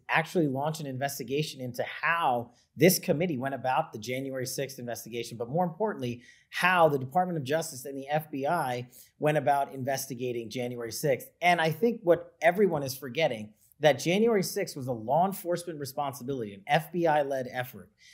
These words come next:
Where was Chris Wray and his thousand agents around the United States Capitol building to prevent this matter?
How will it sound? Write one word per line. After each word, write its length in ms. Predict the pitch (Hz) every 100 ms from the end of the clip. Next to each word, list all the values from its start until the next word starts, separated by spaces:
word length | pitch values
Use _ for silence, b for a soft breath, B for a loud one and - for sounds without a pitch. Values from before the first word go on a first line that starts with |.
| B B
Where 340 | - 127 190 226
was 400 | 156 180 165 139 -
Chris 260 | 180 175
Wray 260 | 147 156 135
and 80 | 127
his 120 | 120
thousand 360 | 139 143 135
agents 380 | 127 135 120 107
around 240 | 117 123 123
the 60 |
United 300 | 117 131 135
States 180 | 147 123
Capitol 360 | - 147 147 113
building 260 | 110 113
to 100 | -
prevent 320 | 127 135 220 233
this 200 | 113 -
matter? 260 | 98 -